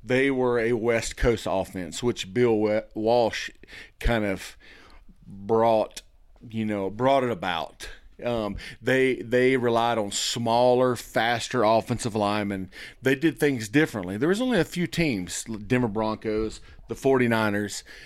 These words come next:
that ran that kind of deal, the Colts. Um, so I only fit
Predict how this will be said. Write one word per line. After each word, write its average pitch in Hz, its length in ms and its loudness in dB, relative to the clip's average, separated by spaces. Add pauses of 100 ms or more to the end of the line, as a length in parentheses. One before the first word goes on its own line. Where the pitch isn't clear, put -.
(160)
that 113 160 -2
ran 139 400 -2
that 110 180 -4
kind 120 200 -6
of 87 120 -10
deal, 110 240 0
the 104 140 -6
Colts. - 800 -2 (600)
Um, 135 280 -2
so 165 200 2
I 196 360 2
only 180 320 2
fit - 680 0